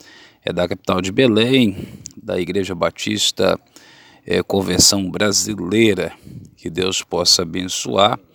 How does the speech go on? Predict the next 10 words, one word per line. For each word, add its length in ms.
é, 500
o 180
pastor 1040
Aguinaldo. 880
Que 100
Deus 200
abençoe 520
a 20
sua 320
vida, 460